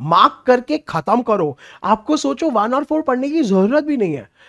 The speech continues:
And अगर दो ऑप्शन में है, फिर आपको एलिमिनेट करना पड़ेगा, फिर उसमें थोड़ा आपको, लेकिन तो भी दो ऑप्शन तो निकल गए, फिफ्टी परसेंट suddenly you are closer,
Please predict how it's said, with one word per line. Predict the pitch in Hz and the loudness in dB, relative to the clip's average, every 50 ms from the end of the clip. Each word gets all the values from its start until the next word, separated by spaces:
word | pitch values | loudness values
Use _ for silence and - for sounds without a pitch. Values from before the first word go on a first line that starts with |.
| _ _ - | _ _ -6
And | - 208 226 | -4 -2 0
अगर | 226 226 254 208 | 0 0 0 0
दो | 151 180 202 240 | 2 2 2 2
ऑप्शन | 247 254 240 - 247 233 | 2 0 0 -2 -2 0
में | 247 269 | 2 2
है, | 311 | 0
फिर | 302 - 277 | 0 0 0
आपको | 226 190 - - 226 | 0 2 2 2 2
एलिमिनेट | 170 156 143 143 143 147 135 | 2 2 0 -2 -2 -4 -4
करना | - 127 110 98 | -6 -8 -8 -8
पड़ेगा, | 95 - 92 90 90 95 - _ _ | -10 -12 -14 -16 -18 -20 -20 _ _
फिर | - 269 | -4 -4
उसमें | 262 262 254 240 | -4 -4 -4 -4
थोड़ा | 240 240 220 | -2 0 -2
आपको, | 214 - 277 277 | -2 -2 -4 -6
लेकिन | 262 - 214 226 226 339 320 | -2 -2 -2 0 2 2 2
तो | 320 302 311 320 | 2 2 0 0
भी | 294 294 254 | 0 0 0
दो | 185 170 214 254 | 0 2 2 2
ऑप्शन | 262 269 269 - 285 277 | 2 0 0 -2 -4 -2
तो | 294 | 0
निकल | 262 233 214 226 226 | 0 0 0 0 0
गए, | 220 254 254 254 _ - - _ _ - | 0 0 -2 -4 _ -16 -20 _ _ -6
फिफ्टी | - 175 - - - 220 | -6 -6 -4 -4 -4 -4
परसेंट | 214 - - 165 - - 190 196 196 | -2 -2 -2 -2 -2 0 -2 -2 -2
suddenly | - 165 156 151 160 170 175 185 175 | -2 -2 0 0 0 0 -2 -4 -4
you | 160 165 185 | -2 -2 -4
are | 214 - - | -4 -4 -2
closer, | 151 143 135 123 135 | -2 -2 -2 -2 -6